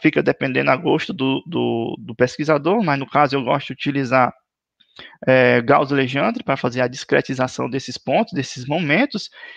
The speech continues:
e aí você pode utilizar essas ferramentas numéricas pra extrair essas propriedades. E aí, quando a gente resolve esse problema de alto valor, a gente pode observar que os espectros dessas partículas são dados aqui e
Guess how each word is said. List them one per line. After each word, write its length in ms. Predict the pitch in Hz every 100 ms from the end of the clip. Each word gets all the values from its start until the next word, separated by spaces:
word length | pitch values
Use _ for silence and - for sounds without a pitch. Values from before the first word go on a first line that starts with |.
| -
e 140 | 180
aí 160 | 196 180
você 280 | 214 220 240
pode 320 | - 185 190
utilizar 360 | 190 190 160 165
essas 200 | - -
ferramentas 600 | 175 175 147 151 156 151
numéricas 720 | 220 147 113 131 233 147 - - - -
pra 320 | - 165 220 - _ _ _ _ _ - - _ -
extrair 640 | 415 - 381 196 170 247
essas 240 | 208 131
propriedades. 680 | - 127 131 117 120 - - _ - -
E 80 |
aí, 140 | 170 185
quando 300 | - 330 359
a 20 |
gente 180 | 294 240
resolve 280 | 202 175 160
esse 160 | -
problema 480 | 165 160 131 139 139
de 80 | 139
alto 240 | 147 190
valor, 420 | 185 185 214 302 - - - -
a 100 | 156
gente 240 | 196 208
pode 220 | 196 190
observar 400 | 190 - 175 190
que 140 | 196 185
os 100 | 175
espectros 640 | - - 190 262 - 156
dessas 280 | 151 - 147
partículas 540 | - 180 - 233 254
são 180 | - 220
dados 360 | 156 151 175
aqui 400 | 180 - 165 208 - _ -
e 280 | 233 226 285